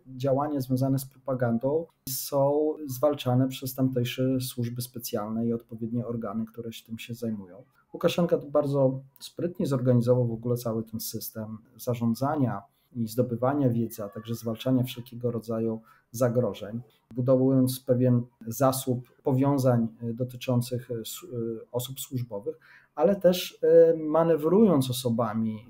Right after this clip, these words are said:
e, czy tam zmieniając ich w odpowiednim czasie na różnych stanowiskach, przez co nie wykształcił się w, na Białorusi jakiś mocny konglomerat siłowników, którzy mogliby przeciwstawić się je-, je-, jego władzy.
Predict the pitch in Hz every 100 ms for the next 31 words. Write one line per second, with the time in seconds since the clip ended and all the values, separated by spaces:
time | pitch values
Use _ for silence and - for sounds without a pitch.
0 | 107 104 - 113 107 120 131 156 160 147
1 | 131 131 - - - 127 131 131 131 127
2 | 127 127 123 120 120 123 120 - 117 113
3 | 101 - 113 123 _ _ - - 135 -
4 | 135 139 139 127 - - 139 135 - -
5 | 175 262 262 175 - 131 127 117 113 -
6 | 135 123 123 117 120 123 - 123 - _
7 | - 123 123 123 131 131 131 131 127 123
8 | 120 117 120 117 - - 143 135 127 117
9 | 127 131 - - 117 123 127 127 - _
10 | - 139 131 131 135 135 131 131 - 120
11 | 117 - 123 117 117 117 117 120 120 -
12 | 127 120 120 110 92 - 117